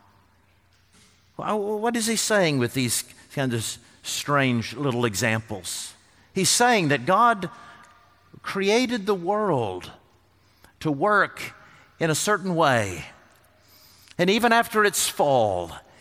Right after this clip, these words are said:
he continues to maintain it generally according to its course. And the best, wisest way to live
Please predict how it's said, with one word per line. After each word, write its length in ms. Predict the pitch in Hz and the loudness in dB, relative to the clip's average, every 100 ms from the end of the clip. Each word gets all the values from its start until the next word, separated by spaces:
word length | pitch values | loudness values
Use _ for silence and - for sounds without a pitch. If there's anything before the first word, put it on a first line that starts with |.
| - - | -20 -6
he 100 | 160 | -4
continues 720 | - 156 - 240 214 160 - | -2 -2 -2 0 2 0 0
to 120 | 160 | -2
maintain 760 | 156 180 196 196 - 196 185 156 | 0 0 2 0 -2 -2 0 0
it 140 | 127 | -2
generally 600 | 117 185 185 139 113 113 | -2 0 2 0 0 0
according 460 | 110 - 160 151 139 | -2 -4 -6 -4 -4
to 140 | 139 | -4
its 160 | 131 - | -4 -6
course. 480 | - 170 127 110 147 | -10 -6 -4 -4 -2
And 220 | 131 117 - - - - | -2 -4 -8 -20 -20 -6
the 100 | 127 | -6
best, 720 | 101 165 190 - - - - - | -2 0 0 -2 -4 -6 -10 -12
wisest 760 | 113 143 185 175 - 123 - 131 | -2 0 2 2 0 -4 -6 -4
way 320 | 135 156 151 | 0 0 0
to 160 | 160 147 | -2 -6
live 680 | 170 254 190 90 - - | -6 -6 -6 -8 -14 -18